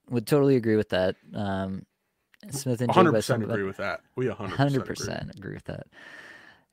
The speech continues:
Speaker 1: Jackson Smith and Jigba, we did get, um, I was trying to look it up real quick. We
Speaker 2: Eighth
Speaker 1: did
Speaker 2: round.
Speaker 1: get him in
Speaker 2: Eighth
Speaker 1: the
Speaker 2: round.
Speaker 1: last, yeah, I was gonna say, I think it was a little later
Speaker 2: Yep.
Speaker 1: than this. We felt pretty good about that one falling to us in the last draft that we did back in June.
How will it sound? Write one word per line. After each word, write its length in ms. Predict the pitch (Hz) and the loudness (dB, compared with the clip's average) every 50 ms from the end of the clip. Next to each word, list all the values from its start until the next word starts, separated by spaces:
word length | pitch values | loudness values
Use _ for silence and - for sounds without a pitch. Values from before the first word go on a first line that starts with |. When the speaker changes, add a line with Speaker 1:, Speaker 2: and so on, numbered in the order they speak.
| _ _ | _ _
Speaker 1:
Jackson 340 | - 127 131 - - 151 135 | 6 6 6 6 6 0 0
Smith 240 | - 147 139 - - | 2 0 -2 0 0
and 120 | 127 123 | -2 2
Jigba, 320 | 120 120 120 120 120 117 | 2 2 4 4 4 4
we 100 | 113 113 | 4 4
did 340 | 107 104 120 123 135 131 113 | 0 0 0 0 0 0 -4
get, 380 | 107 120 117 113 113 110 107 - - | 0 2 4 4 4 2 2 0 -12
um, 500 | - - 110 110 117 113 104 107 98 - | -14 -10 -6 -4 -4 -2 -4 -4 -6 -8
I 140 | - - 107 | -8 -8 -8
was 100 | 104 - | -8 -6
trying 220 | - 120 117 110 | -4 -2 -2 -2
to 60 | 104 | 0
look 220 | 104 101 98 - - | -2 -2 -4 -4 -6
it 60 | 98 | -6
up 160 | 98 95 - | -6 -6 -6
real 140 | 107 101 101 | -4 -6 -6
quick. 280 | - - 104 98 - - | -4 -4 -6 -4 -2 0
We 60 | 127 | 2
Speaker 2:
Eighth 80 | 135 | 2
Speaker 1:
did 80 | 131 127 | 2 2
Speaker 2:
round. 120 | 117 117 | 2 2
Speaker 1:
get 80 | 110 107 | 2 2
him 100 | 107 107 | 2 0
in 100 | 107 101 | 2 0
Speaker 2:
Eighth 60 | 101 | 2
Speaker 1:
the 100 | 104 104 | 2 2
Speaker 2:
round. 180 | 101 95 98 95 | 0 0 0 0
Speaker 1:
last, 320 | 98 98 - - - _ _ _ _ _ _ - | -2 -4 -6 -12 -16 _ _ _ _ _ _ -6
yeah, 240 | 117 110 101 95 95 | -2 0 0 0 0
I 40 | |
was 120 | 95 95 - | -2 -2 -4
gonna 220 | - 117 107 101 | -4 -4 -4 -4
say, 340 | - - - 107 98 95 98 | -8 -6 -6 -4 -2 -2 -2
I 40 | 95 | -4
think 260 | _ - 113 - - | _ -8 -12 -10 -8
it 40 | 120 | -6
was 200 | 117 107 101 95 | -6 -6 -6 -6
a 40 | 104 | -6
little 240 | 101 101 101 104 98 | -6 -4 -4 -4 -2
later 240 | 101 101 104 101 104 | -2 -2 0 0 -2
Speaker 2:
Yep. 80 | 95 | -2
Speaker 1:
than 180 | - 98 95 92 | -2 -4 -4 -2
this. 280 | 98 95 92 - - | -4 -4 -4 -6 -6
We 100 | - 98 | -6 -8
felt 240 | - - 101 101 - | -4 -2 -4 -4 -4
pretty 200 | - 107 101 98 | -4 -6 -6 -4
good 160 | 92 104 101 | -2 -2 -2
about 300 | 101 92 101 98 95 - | -2 0 -2 -2 -2 -2
that 200 | - 95 92 92 | -4 -4 -4 -2
one 160 | 95 101 95 92 | -4 -4 -8 -8
falling 380 | - - 101 98 98 98 98 98 | -4 -4 -4 -2 -2 -4 -4 -6
to 220 | - - 101 101 | -6 -6 -4 -4
us 320 | 98 92 - - - - - | -4 -4 -4 -6 -10 -12 -12
in 220 | - - 104 98 95 | -8 -8 -8 -6 -6
the 80 | 95 | -8
last 300 | 92 101 107 117 120 - | -6 -2 0 0 0 0
draft 240 | - 135 123 113 - | 0 0 0 0 0
that 100 | 117 113 | 0 0
we 100 | 117 117 | 0 0
did 360 | 107 117 110 110 110 107 - _ _ - | 0 2 2 2 0 -4 -16 _ _ -10
back 300 | 107 104 101 101 - - | -8 -6 -6 -6 -6 -8
in 100 | 107 101 | -8 -8
June. 380 | 98 107 104 107 107 107 101 | -4 -2 -2 0 0 0 -2